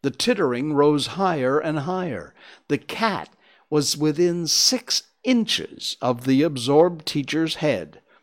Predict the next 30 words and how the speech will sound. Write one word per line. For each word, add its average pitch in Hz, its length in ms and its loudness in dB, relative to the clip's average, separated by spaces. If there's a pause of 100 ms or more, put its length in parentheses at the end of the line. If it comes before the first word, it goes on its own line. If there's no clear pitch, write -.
(220)
down, 123 600 -4 (480)
down 117 420 4
a 139 60 6
little 160 340 6
lower, 143 400 4 (560)
and 113 240 -4
she 113 400 -4
grabbed 170 720 0 (100)
his 165 400 -2
wig 127 840 0 (440)
with 113 180 0
her 120 180 0
desperate 156 800 -4
claws, - 760 -4 (680)
clung 180 480 6
to 101 280 -4
it, 80 180 -16 (400)
and 120 220 0
was 110 240 0
snatched - 880 2
up 190 240 4
into 165 180 2
the 170 100 2
garret 160 520 4
in 165 120 -2
an 170 140 -2 (140)
instant, - 640 0 (520)
with 113 180 -2
her 151 140 4
trophy 180 680 0